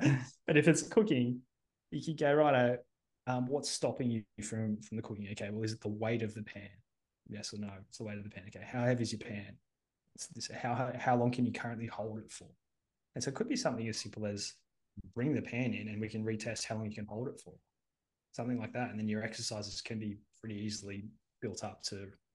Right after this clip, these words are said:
improve her ability to hold a pan. Um, so you can show that over time, but it's super specific to what she's currently struggling with, which can probably work on motivation and the whole, "Why am I doing this? How is this gonna help me with my day-to-day struggles?"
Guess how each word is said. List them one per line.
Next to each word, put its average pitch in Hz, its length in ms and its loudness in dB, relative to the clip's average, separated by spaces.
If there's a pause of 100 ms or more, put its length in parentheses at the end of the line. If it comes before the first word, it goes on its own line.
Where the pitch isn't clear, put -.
(640)
improve 107 300 -4
her 104 100 -2
ability 98 300 -6
to 98 100 -8
hold 101 180 -4
a - 60 -10
pan. 104 300 -8 (840)
Um, 104 280 -8
so - 120 -8
you 113 60 -2
can 117 100 -4
show 113 180 0
that 113 120 -2
over 107 160 -2
time, 120 260 -2
but 123 80 2
it's - 160 0
super 131 540 0
specific 107 480 -2
to 110 100 -6
what 104 260 -4
she's 101 300 -4
currently 101 320 -12
struggling 110 360 -2
with, 175 260 2
which 101 200 -8
can 107 160 -6
probably 101 300 -6
work 101 280 -6
on 101 140 -6
motivation 101 680 -4
and 98 160 -10 (440)
the 107 80 0
whole, 98 320 -4
"Why 104 220 -4
am 101 100 -4
I 98 60 -6
doing 107 240 -4
this? 160 200 -4
How 113 240 2
is 104 80 2
this 107 140 -4
gonna 104 200 -8
help 107 200 -6
me 107 100 -4
with 104 200 -4
my 104 100 -6
day-to-day 104 440 -8
struggles?" - 560 -4